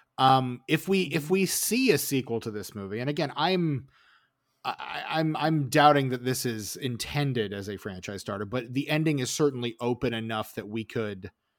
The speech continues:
Speaker 1: we could probably get there if we reach, which, I mean,
Speaker 2: And
Speaker 1: look.
Speaker 2: anything that makes money, like, somebody's gonna wanna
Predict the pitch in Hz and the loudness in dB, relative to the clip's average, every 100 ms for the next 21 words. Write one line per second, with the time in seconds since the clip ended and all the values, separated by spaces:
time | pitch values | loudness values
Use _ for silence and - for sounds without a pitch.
0 | _ _ _ _ _ - 107 123 139 - | _ _ _ _ _ -12 -6 -4 -4 -8
1 | - 135 127 123 104 110 110 104 107 101 | -4 0 0 0 -2 -4 -4 -4 -6 -6
2 | - 98 90 95 - - 117 117 - - | -8 -10 -10 -16 -16 -10 -4 -4 -4 -6
3 | 147 143 131 123 - - 165 185 175 160 | -2 0 2 0 -2 -2 -2 -2 0 0
4 | 139 120 120 120 113 - 117 113 107 92 | 0 -2 -2 -4 -4 -6 -2 -2 -4 -8
5 | 90 95 _ _ 101 98 92 - 123 117 | -10 -14 _ _ -8 -8 -8 -8 -6 -4
6 | 101 92 95 - 101 95 98 95 92 | -4 -6 -10 -12 -10 -8 -8 -6 -8